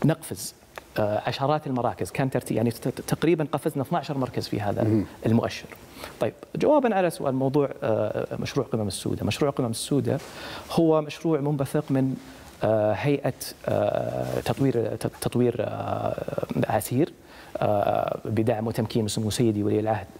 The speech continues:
Speaker 1: آه، الأمير محمد بن سلمان، وبقيادة أمير عسير صاحب السمو الملكي الأمير تركي بن طلال بن عبد العزيز آل سعود حفظه الله. آه، هذه ال-، الاستراتيجية، آه، بدأت في عام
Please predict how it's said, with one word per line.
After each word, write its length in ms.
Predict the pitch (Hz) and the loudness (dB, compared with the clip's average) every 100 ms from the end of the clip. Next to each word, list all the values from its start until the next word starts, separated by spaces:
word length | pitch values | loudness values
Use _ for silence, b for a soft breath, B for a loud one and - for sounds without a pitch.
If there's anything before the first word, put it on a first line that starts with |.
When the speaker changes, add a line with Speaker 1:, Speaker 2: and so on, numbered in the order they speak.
| - - | -14 -2
Speaker 1:
آه، 160 | 101 101 | 0 2
الأمير 220 | 107 104 | 2 0
محمد 260 | - 104 101 | 0 -2 0
بن 60 | |
سلمان، 460 | 95 104 120 165 240 B B | 0 2 2 2 0 B B
وبقيادة 580 | 202 202 180 165 156 160 160 - B B 139 | -2 0 2 2 2 0 -4 -16 B B 2
أمير 200 | 151 127 | 4 2
عسير 260 | 123 139 | 0 -2
صاحب 220 | 123 135 | -2 -4
السمو 220 | 113 - 120 | -4 -4 0
الملكي 300 | 123 120 113 | 0 0 0
الأمير 300 | 113 117 117 | 2 2 0
تركي 300 | - - 117 | -2 -6 -4
بن 80 | |
طلال 260 | 110 117 110 | -2 0 0
بن 80 | 104 | -2
عبد 140 | 104 | -4
العزيز 420 | 101 101 104 92 | 0 0 2 0
آل 100 | 98 90 | 0 0
سعود 180 | 113 | -2
حفظه 320 | - - 104 92 | -4 -4 0 2
الله. 280 | 101 147 196 B B B B | 2 2 0 B B B B
آه، 200 | 120 113 | 0 0
هذه 380 | 110 139 123 117 - - | 0 0 -2 -4 -8 -4
ال-، 120 | 110 117 | -2 -2
الاستراتيجية، 960 | - 117 - 117 - 113 135 123 104 - B B B - | -2 -4 -2 -2 -2 0 2 2 0 -4 B B B -2
آه، 220 | 104 101 | 0 2
بدأت 480 | 107 127 123 113 - - | 0 0 -2 -6 -10 -8
في 240 | - 110 107 | 0 2 4
عام 260 | 117 113 | 2 0